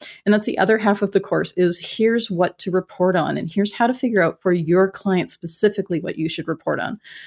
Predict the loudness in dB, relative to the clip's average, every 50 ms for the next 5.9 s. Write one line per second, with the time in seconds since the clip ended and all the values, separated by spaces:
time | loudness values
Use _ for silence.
0 | -6 _ 2 2 2 2 0 -4 0 0 0 0 2 2 0 2 2 2 0 0
1 | 0 -2 -4 -4 -2 -4 -4 -4 0 0 0 2 2 2 0 0 0 -2 -4 -10
2 | -20 -20 -8 _ 0 2 4 4 4 4 4 2 2 0 -2 -2 0 0 2 2
3 | 2 2 2 0 -2 -2 -2 -2 -2 0 -2 -2 -2 -6 -6 -6 -6 -4 -2 0
4 | 0 0 -2 -4 -6 -6 -2 0 0 0 0 0 0 0 0 0 -2 -2 -2 -2
5 | -2 -4 -4 -4 -4 -4 -4 -6 -8 -8 -8 -6 -6 -6 -8 -8 -8 -10